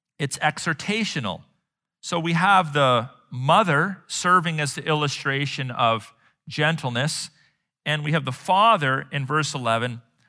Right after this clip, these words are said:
serving as the illustration of the exhortation. Now, exhortation essentially is a biblical word which refers to giving instruction or direction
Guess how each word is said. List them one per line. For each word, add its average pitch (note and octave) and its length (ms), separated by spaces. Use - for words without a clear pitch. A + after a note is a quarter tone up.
serving D3+ 640
as C#3+ 180
the C#3+ 120
illustration C3+ 760
of A2+ 380
the C3 140
exhortation. C#3 880
Now, C3 160
exhortation F3 760
essentially D#3 640
is B2 240
a C3 60
biblical E3+ 440
word B2 320
which B2+ 220
refers C3 400
to A2+ 400
giving C#3 340
instruction C#3 960
or B2 220
direction A2 840